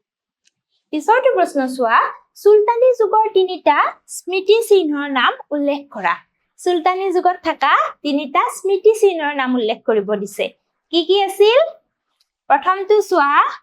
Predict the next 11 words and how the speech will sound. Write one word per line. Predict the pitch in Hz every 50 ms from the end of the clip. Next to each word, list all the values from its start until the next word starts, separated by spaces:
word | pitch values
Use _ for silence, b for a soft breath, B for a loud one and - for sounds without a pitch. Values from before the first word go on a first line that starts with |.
| _ _ _ - 359
ইলতুৎমিছৰ | 381 392 392 392 440 453 453 - 403 403 403 392 - 403 349 339 359 440 605 - - _ _ _
সমাধি। | 370 339 339 359 339 339 247 208 190 - _ _ _ _ _ _ _ _ _ _
আমি | 254 277 320 330 359
পাইছিলো | 339 349 339 - 381 370 392 392 403
নে | 403 427 539 539 - - 320
ইলতুৎমিছৰ | 330 294 - 349 330 - - 359 339 - 370 339 330 339
সমাধি? | 330 330 320 320 247 277 311 392 523 640 - - _ _ _ _ _ _ _ _ _ -
প্ৰথমটো | 285 285 339 339 330 330 - 359 339 330
হৈছে | 302 277 277 - 311 277 302 392 539 554 508 - 339 311
ইলতুৎমিছৰ | 302 277 220 302 311 294 - 302 285 269 269 - 302 285 320 415 640 640 - - _ _ _
সমাধি, | - 392 392 403 392 330 - 269 247